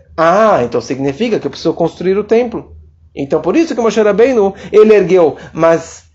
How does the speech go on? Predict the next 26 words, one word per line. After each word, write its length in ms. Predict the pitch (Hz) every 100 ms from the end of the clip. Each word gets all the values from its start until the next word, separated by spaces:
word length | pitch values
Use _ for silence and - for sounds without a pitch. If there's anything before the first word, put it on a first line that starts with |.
| -
não 260 | 180 185
teve 260 | 180 214 196
uma 320 | 190 175 - -
ordem 400 | 226 202 175 160
divina 480 | 143 147 151 160 135
pra 180 | 120 135
que 120 | 156
ele 100 | 147
erguesse 640 | 135 127 170 151 - 127
todos 220 | - 147
esses 260 | 139 - 120
dias. 460 | 131 127 85 - _ _ - _ _ _ _
Então, 280 | - 135 123
se 160 | - 139
não 120 | 120
teve 160 | 139 180
uma 180 | 165 135
ordem 280 | 175 170
divina, 640 | 139 123 147 240 165 175 - - _ - - - _ _ _
da 140 | 202 190
onde 200 | 165 165
Moshe 220 | 170 165
Rabbeinu 400 | 160 143 190 147
teve 200 | 135 143
a 80 | 139
força 880 | - - 254 254 - 160 208 320